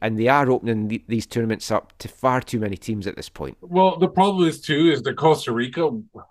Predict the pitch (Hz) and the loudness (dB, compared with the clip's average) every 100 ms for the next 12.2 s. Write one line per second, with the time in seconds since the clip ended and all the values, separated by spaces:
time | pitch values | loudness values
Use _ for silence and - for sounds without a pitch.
0 | _ - 123 - - 202 139 143 123 135 | _ -16 -12 -8 2 2 2 -6 -4 -4
1 | 123 - 110 120 120 113 113 92 139 139 | -4 -10 -6 -4 -2 0 -2 -2 2 2
2 | 135 143 127 120 104 92 92 - 151 185 | 2 -2 -4 -2 -4 -2 -4 -2 -2 -2
3 | 196 _ _ _ - 180 - 147 151 165 | -4 _ _ _ 2 2 6 4 6 4
4 | 139 123 - 104 127 127 123 101 123 175 | 4 2 -4 -2 0 2 0 0 0 2
5 | 214 - 110 127 143 131 117 110 101 98 | 0 -4 -4 0 0 2 2 2 -2 -4
6 | 95 123 123 101 107 110 117 - 127 123 | -2 -2 -2 -2 -4 -2 -4 -2 -2 0
7 | 120 104 107 120 117 117 117 120 113 - | 0 -2 0 2 2 2 0 0 -2 -6
8 | _ - 131 170 170 190 - 104 127 143 | _ -2 2 2 2 -2 -2 -6 -2 -2
9 | 98 82 _ _ - 131 120 110 107 101 | -2 -4 _ _ 0 2 2 -2 -10 -10
10 | 98 120 117 135 113 110 107 - 113 - | 2 2 4 0 2 2 0 -4 -4 -2
11 | 107 - 117 117 117 113 92 92 107 120 | -8 -4 -4 -2 -2 -2 -4 -6 -6 -4
12 | 92 | -6